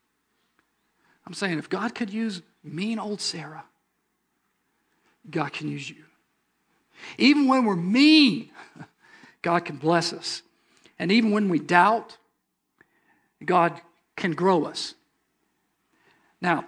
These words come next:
Sarah is in the Faith Hall of Fame. But to me, she's more famous for her doubt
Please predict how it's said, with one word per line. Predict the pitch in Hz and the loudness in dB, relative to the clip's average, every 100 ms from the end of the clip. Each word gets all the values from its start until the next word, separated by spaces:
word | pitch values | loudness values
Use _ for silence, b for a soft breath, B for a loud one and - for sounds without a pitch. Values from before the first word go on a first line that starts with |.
| - | -8
Sarah | - 254 330 247 | -2 2 4 4
is | 180 208 | 2 2
in | 233 | 2
the | 175 | 0
Faith | 151 - 294 330 339 339 339 | -4 2 6 8 8 6 4
Hall | 254 254 240 | 8 8 8
of | - | 4
Fame. | - 233 214 165 110 - _ _ _ _ _ _ _ _ _ | 2 4 4 2 -4 -14 _ _ _ _ _ _ _ _ _
But | - 196 | -4 0
to | 214 | 2
me, | 208 320 359 | 4 6 4
she's | 247 | 4
more | 214 294 | 2 2
famous | - 269 277 262 | 2 2 2 2
for | - | 0
her | 185 185 | -2 -2
doubt | - 285 294 - - | 4 4 4 -4 -14